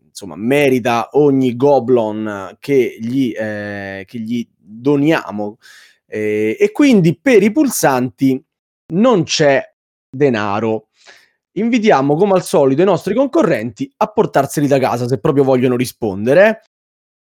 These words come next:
E, e dopo un quarto d'ora che Tania prova a fare rumori nel suo microfono e noi non sentiamo niente, ma proprio niente, ma mancava che buttasse giù casa,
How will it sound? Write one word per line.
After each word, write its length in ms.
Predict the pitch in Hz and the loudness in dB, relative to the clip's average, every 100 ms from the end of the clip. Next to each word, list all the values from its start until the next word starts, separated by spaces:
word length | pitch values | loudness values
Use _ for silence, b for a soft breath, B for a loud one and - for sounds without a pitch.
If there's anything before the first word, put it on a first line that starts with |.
| - | -4
E, 120 | 160 185 | -2 0
e 120 | 185 | 2
dopo 260 | 302 302 | 4 4
un 120 | 247 175 | 2 2
quarto 360 | 220 202 - | 2 2 2
d'ora 400 | 190 170 131 131 | 4 4 4 2
che 240 | - 196 - | 0 -2 2
Tania 340 | 285 269 185 | 2 4 4
prova 300 | 196 165 151 | 4 2 2
a 20 | |
fare 320 | - 277 277 | -2 2 4
rumori 380 | 233 220 269 262 | 4 4 4 4
nel 160 | 196 175 | 4 2
suo 160 | - | 0
microfono 680 | 214 175 180 143 131 135 - | 2 4 4 4 2 0 0
e 120 | 190 | 0
noi 220 | 240 339 | 2 2
non 140 | 240 180 | 4 2
sentiamo 500 | - 175 - 233 180 | 2 0 2 2 4
niente, 540 | 185 185 123 113 131 | 4 4 2 -2 -2
ma 140 | 135 151 | 0 0
proprio 260 | 254 185 | -2 0
niente, 440 | 185 202 127 107 135 | 2 2 0 -2 0
ma 200 | 131 123 | -2 -4
mancava 640 | 123 131 156 160 220 202 | -12 -8 -8 -2 0 0
che 140 | 156 | 0
buttasse 500 | 139 147 143 214 190 | -2 -4 0 0 0
giù 160 | 196 320 | 0 0
casa, 420 | 320 320 277 294 | 2 2 4 0